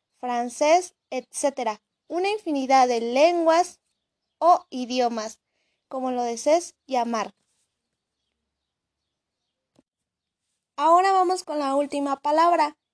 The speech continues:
que es habla. Te preguntarás qué es habla, ¿verdad? Ahora te diré la definición. Habla es la expresión individual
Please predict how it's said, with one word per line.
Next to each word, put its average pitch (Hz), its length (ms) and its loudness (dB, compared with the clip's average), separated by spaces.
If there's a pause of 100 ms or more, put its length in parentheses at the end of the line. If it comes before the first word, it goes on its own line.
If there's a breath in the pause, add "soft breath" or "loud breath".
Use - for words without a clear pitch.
(120)
que 262 440 2
es 359 180 -4 (380)
habla. 240 500 4 (800)
Te 277 80 -8
preguntarás 302 680 2 (100)
qué 320 320 -6
es 277 400 -4
habla, 262 400 -2
¿verdad? 214 440 -2 (1400)
Ahora 277 300 2
te 302 180 -6
diré 262 280 -4
la 254 140 0
definición. 233 800 -8 (1040)
Habla 262 400 0 (460)
es 269 160 -10
la 320 100 0
expresión 302 640 -4
individual 240 760 -2